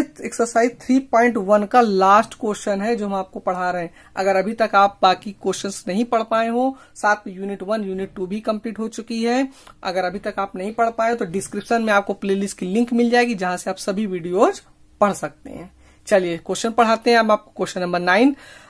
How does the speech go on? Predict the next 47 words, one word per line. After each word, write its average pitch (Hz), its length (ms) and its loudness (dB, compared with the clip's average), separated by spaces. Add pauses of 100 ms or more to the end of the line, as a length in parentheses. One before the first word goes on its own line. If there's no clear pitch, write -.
Write 233 420 6
three 294 240 4
rational 240 460 4
number 208 240 2 (180)
between 202 440 0 (220)
five 240 300 2
upon 214 280 2
six 294 340 -2
and 226 280 -4
three 220 160 -4
upon 180 280 -4
five। 170 200 -4 (400)
Very 240 400 8
most 233 380 6
important 262 440 2
questions 262 460 0
है, 277 60 2
बहुत 214 400 -2
अच्छे 247 200 -2
से 254 120 -4
पढ़ 247 200 0
लीजिए, 240 280 0
एग्जामिनेशन 202 580 0
में 214 120 -2
आते 185 280 -4
ही 247 120 4
हैं 277 100 4 (380)
और 214 60 0
मिनिमम 233 320 4 (100)
थ्री 262 160 6
मार्क्स 220 300 2
में 220 100 -4
क्वेश्चन 185 300 -6
आते 175 200 -6
हैं। 190 100 -8 (300)
बेटा 220 180 4
मैं 240 160 2
आपको 233 260 0
बड़ी 208 280 2
मेहनत 233 300 2
से - 120 -6
एक 202 200 -8
एक 220 140 -12
क्वेश्चन 214 300 -8
पढ़ा 196 320 0
रहा 220 100 0
हूं, 240 180 2